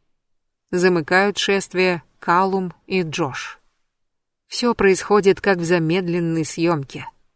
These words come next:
По крайней мере, для меня. Я фокусирую взгляд на затылке Кэтрин. Она включает компьютер,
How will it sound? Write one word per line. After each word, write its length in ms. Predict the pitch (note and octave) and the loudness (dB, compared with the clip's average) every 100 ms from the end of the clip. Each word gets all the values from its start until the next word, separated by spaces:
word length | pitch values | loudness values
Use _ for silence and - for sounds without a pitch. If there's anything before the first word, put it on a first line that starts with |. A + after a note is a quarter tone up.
| _ _ | _ _
По 140 | - A3 | -4 0
крайней 420 | A3+ A3 F#3 E3+ | 0 0 0 0
мере, 420 | E3 F3+ D#3+ D3 - | 0 0 -2 -4 -8
для 260 | F3+ F#3+ F3 | -2 0 0
меня. 440 | E3+ D3+ C#3 C3 _ _ _ _ _ _ _ _ _ _ | -2 -4 -6 -10 _ _ _ _ _ _ _ _ _ _
Я 260 | G3 G3 F#3+ | 2 4 4
фокусирую 640 | - G3 G3 G3+ F#3 F3+ | 0 -2 0 2 4 2
взгляд 420 | D#3 D3+ F#3+ G#3+ | 0 0 0 0
на 120 | F3 | -2
затылке 500 | E3 E3 - E3+ - | 0 0 -2 -6 -6
Кэтрин. 540 | F#3+ G3+ E3 D#3+ C3+ D3 _ _ _ _ _ _ - | -4 -2 -4 -6 -10 -10 _ _ _ _ _ _ -2
Она 240 | G3+ G#3 | 0 0
включает 540 | - G3+ F#3+ G3 F3+ | 2 2 4 2 0
компьютер, 640 | - F3+ D#3 G3 A3 F#3 D#3 | -2 -4 -2 -2 0 -2 -6